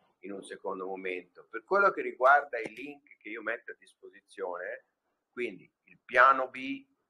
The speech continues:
eh, o il piano C per venire in Tanzania, Zanzibar, i link dell'oro, mentaperta punto net, che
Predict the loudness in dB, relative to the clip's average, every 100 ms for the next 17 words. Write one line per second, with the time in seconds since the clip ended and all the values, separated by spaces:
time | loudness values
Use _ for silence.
0 | _ -8 -6 -6 -8 -12 _ -20 -20 _
1 | -8 -6 -8 -10 2 4 4 0 -8 -14
2 | -14 -12 -12 -12 -12 -10 -6 -6 -6 _
3 | _ -6 -6 -4 -6 -4 -6 0 0 0
4 | -6 _ _ _ _ _ _ -16 -12 -8
5 | -6 -6 -6 -12 -20 _ _ _ _ -4
6 | 0 4 6 6 4 -2 -8 _ _ _
7 | _ -18 -16 -12 -12 -6 -6 -6 -8 -10
8 | -12 -8 -6 -4 -6 -12